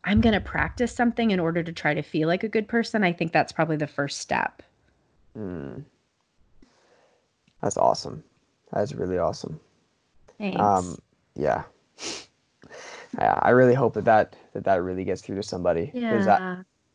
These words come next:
Speaker 2: yeah, there's just a lot of us that are going through stuff, and
Speaker 1: Oh my
Speaker 2: it'd be ni-,
Speaker 1: God,
Speaker 2: it, it,
Speaker 1: yeah.
Speaker 2: yeah,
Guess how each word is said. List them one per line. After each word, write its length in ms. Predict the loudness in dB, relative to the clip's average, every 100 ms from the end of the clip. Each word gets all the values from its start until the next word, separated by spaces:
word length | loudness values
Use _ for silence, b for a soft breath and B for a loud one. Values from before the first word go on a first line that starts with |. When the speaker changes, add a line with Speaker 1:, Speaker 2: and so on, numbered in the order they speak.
| _
Speaker 2:
yeah, 280 | -4 -2 -4 -8 -8
there's 160 | -6
just 280 | -4 -6 -4 0
a 60 |
lot 220 | 4 4 4
of 80 |
us 340 | -2 -4 -12 -20 _
that 100 | -2
are 340 | -2 -2 -4 -12 _
going 260 | -4 -4
through 280 | -6 -10 -10
stuff, 380 | -6 -2 -2 -2
and 280 | -10 -10 -14 B B -6
Speaker 1:
Oh 100 | 2
my 140 | 4
Speaker 2:
it'd 120 | 4 4
be 60 |
ni-, 60 | 4
Speaker 1:
God, 120 | 2
Speaker 2:
it, 200 | -2 -4
it, 100 | -8
Speaker 1:
yeah. 360 | -4 -2 0 -2
Speaker 2:
yeah, 480 | -4 -4 0 0